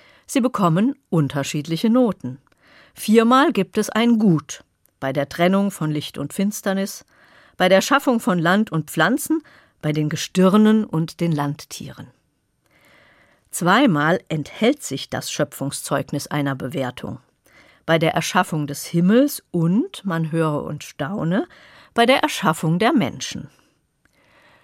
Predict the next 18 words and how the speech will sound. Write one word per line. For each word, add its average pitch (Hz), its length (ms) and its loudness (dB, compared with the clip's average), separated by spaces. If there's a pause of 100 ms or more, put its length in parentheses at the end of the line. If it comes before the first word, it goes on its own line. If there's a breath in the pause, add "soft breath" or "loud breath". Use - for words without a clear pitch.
(280 soft breath)
Die 220 80 4
Note 220 400 6
eins 254 560 2
bekommt 170 420 -4 (120)
ausschließlich 175 840 -2
das - 220 -6
Gesamtsystem 165 1080 -2
Universum. 160 840 -4 (580 soft breath)
Nur 240 480 6
alles 202 440 2
zusammen 170 600 -2 (220)
ist - 280 -8
sehr 151 280 0
gut. - 480 -10 (760 soft breath)
In 180 140 2
der 160 120 4
Bibel 202 320 0
steht: - 500 -6